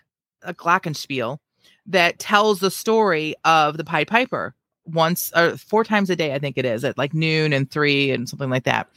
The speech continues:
Um, and that's a whole lore thing, right? If the, if you are of that descent, you would know the story of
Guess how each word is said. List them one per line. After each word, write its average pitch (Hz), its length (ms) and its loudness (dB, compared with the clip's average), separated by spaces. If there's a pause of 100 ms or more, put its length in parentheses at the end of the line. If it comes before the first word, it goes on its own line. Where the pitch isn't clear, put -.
(380)
Um, 151 380 4 (200)
and 170 540 2
that's 202 300 0
a 262 100 2
whole 214 180 2
lore 147 240 2
thing, 131 300 -8 (240)
right? 175 380 -2
If 170 160 -4
the, 165 160 -2 (200)
if 180 240 -2
you 185 220 -2
are 180 300 4
of 160 180 -2
that 165 240 -2
descent, 180 520 0 (200)
you 196 220 0
would 202 160 4
know 165 500 2
the 165 160 -2
story 160 560 -4
of 139 500 2